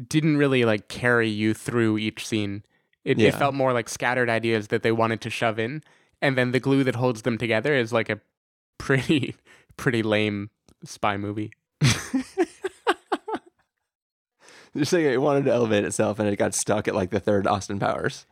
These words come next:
Speaker 1: Yeah. <laughs> Yeah, it got as far as Goldmember, and then it just gave up.
Speaker 2: <laughs> Yeah,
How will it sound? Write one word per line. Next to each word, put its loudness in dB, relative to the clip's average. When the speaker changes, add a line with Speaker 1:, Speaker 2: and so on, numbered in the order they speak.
Speaker 1:
Yeah. 0
<laughs> 6
Yeah, 0
it -2
got 2
as 0
far 2
as -2
Goldmember, 2
and -2
then 0
it -4
just -8
gave 4
up. 0
Speaker 2:
<laughs> -20
Yeah, 0